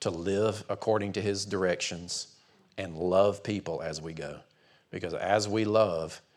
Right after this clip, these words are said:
it is a testimony that you sent Jesus into this earth. Our love for one another should be a testimony, loud and clear, that we follow Jesus and be convincing that there is a God, that you sent him into this earth.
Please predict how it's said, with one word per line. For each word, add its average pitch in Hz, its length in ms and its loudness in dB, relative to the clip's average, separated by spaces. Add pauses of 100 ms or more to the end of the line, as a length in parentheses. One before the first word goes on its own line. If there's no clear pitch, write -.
(400)
it 107 120 2
is 90 140 -2
a 80 80 -2
testimony 90 760 -2
that 80 140 -6
you 92 340 -2
sent 107 320 -2
Jesus 98 520 -4
into 92 320 -6
this 80 240 -8
earth. 80 260 -8
Our 107 200 6
love 104 360 6
for 135 160 2
one 127 240 0
another 113 500 -2 (540)
should 151 680 8
be 127 340 4
a 104 80 2
testimony, 95 800 2
loud 123 720 8
and 143 200 4
clear, 143 560 6 (320)
that 98 140 4
we 117 120 6
follow 127 400 6
Jesus 92 760 -4 (480)
and 113 140 0
be 117 120 4
convincing 113 920 4
that - 180 -2
there 101 260 4
is 120 180 4
a 131 60 4
God, 82 360 -2
that 90 80 -2
you 101 160 -6
sent 104 320 -2
him 87 200 -8
into 90 240 -6
this 85 260 -4
earth. 76 340 -12